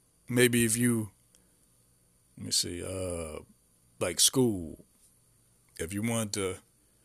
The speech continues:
do nursing school, you wanted to do mo-, automotive, and then you finally get your, your, uh, cer-, certificate at the end because of all your hard work.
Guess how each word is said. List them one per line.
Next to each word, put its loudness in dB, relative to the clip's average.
do -2
nursing 2
school, 0
you -4
wanted -4
to -8
do -2
mo-, -4
automotive, 0
and -6
then -4
you 0
finally 2
get 0
your, -2
your, -6
uh, -2
cer-, 2
certificate 0
at -4
the -8
end -2
because -8
of 0
all 0
your -6
hard -4
work. -8